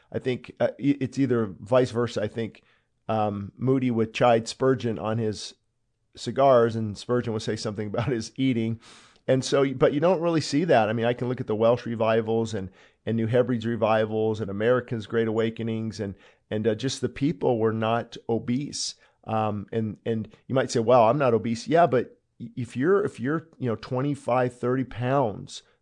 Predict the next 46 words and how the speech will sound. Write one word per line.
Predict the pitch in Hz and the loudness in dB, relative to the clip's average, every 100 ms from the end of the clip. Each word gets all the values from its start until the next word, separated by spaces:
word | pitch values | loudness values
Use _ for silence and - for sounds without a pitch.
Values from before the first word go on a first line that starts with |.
| _ _ _ - | _ _ _ -2
over | 117 123 | 0 0
what | 113 113 - | 4 2 2
your | 117 113 | 0 0
ideal | 110 117 110 | 2 0 0
weight | 107 151 170 | 2 0 0
is, | 98 101 - | -2 -4 -8
that's, | - 127 - | -2 -2 0
that's | 123 123 | -2 -2
something | - - | -2 -4
you | 110 | -2
really | 107 107 | -2 0
gotta | 101 98 | 0 -2
look | 98 95 | -4 -4
at. | 90 - | -8 -6
So | 113 104 | -6 -4
anyway, | 175 202 170 156 - - _ | 0 4 6 4 0 -18 _
hope | 151 147 | 0 2
this | 147 143 | 0 4
episode | 143 143 143 135 | 2 2 2 4
helped. | 143 139 135 - - | 6 6 4 -8 -6
And, | 113 110 107 | -4 -2 0
uh, | 110 110 | 0 0
if | |
you | 120 | 2
have | 117 | 0
any | 117 | 0
questions | 113 120 117 - 120 113 - - _ _ _ - | 0 2 2 -2 -4 -4 -8 -14 _ _ _ -10
about | 101 117 113 | 2 2 2
this, | 117 113 | -2 -4
make | 113 110 | -6 -6
sure | - 120 113 110 | -4 -2 0 0
you | 113 | -4
can, | 110 104 95 | -6 -8 -6
you | 113 | -6
make | 110 113 | -4 -4
sure | 120 | -4
you | 117 123 | -4 -2
email | 120 107 | 0 -2
us | - | -2
at, | 104 - | -8 -6
at | 107 - | -8 0
idle-, | 123 127 113 107 | 2 4 2 -2
shane | - 156 170 | -2 0 2
idleman | 120 107 104 101 | 2 2 0 -2
dot | 98 - | -4 -4
com. | - 107 117 | -6 -4 -6